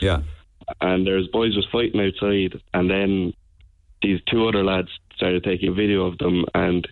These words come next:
Speaker 2: he jumped up and kicked him in the face. And then I went outside, and someone else came out as well, and the two lads ran off. And another two young boys were hit just at the bus stop in Douglas, and they came running up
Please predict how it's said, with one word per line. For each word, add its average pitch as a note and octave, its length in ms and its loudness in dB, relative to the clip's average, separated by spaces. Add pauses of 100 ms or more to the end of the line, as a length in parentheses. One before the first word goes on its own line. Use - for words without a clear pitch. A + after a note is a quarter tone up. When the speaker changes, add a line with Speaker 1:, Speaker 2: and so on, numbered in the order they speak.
(140)
Speaker 2:
he F#2 100 -2
jumped G2+ 300 0
up G2 160 0
and F2+ 240 0
kicked - 240 -4
him F#2+ 100 2
in F#2 80 2
the F#2 80 0
face. F#2+ 400 -2 (760)
And F2+ 100 0
then F#2+ 100 2
I F#2+ 80 0
went F#2 220 -2
outside, G#2 580 -2 (560)
and F2+ 320 0 (120)
someone F#2+ 220 2
else G2 140 0 (380)
came F2+ 180 0
out F2+ 180 0
as F2+ 120 0
well, F#2+ 320 2
and F2 380 0 (100)
the F2+ 60 -2
two F#2 180 0
lads F2+ 260 0
ran F2+ 220 2
off. F#2 240 0 (800)
And F2 320 2 (160)
another G2+ 320 0
two A2 140 -2
young G#2 260 2
boys F#2+ 240 0
were F#2+ 100 2
hit F#2+ 300 0
just G2 180 -2
at F2+ 120 -2
the G2 60 0
bus G#2+ 200 0
stop F#2+ 240 -2
in F#2 100 0
Douglas, F2+ 360 0 (580)
and F2+ 100 0
they F#2 100 0
came F#2 460 0
running F2+ 280 2
up F2+ 100 0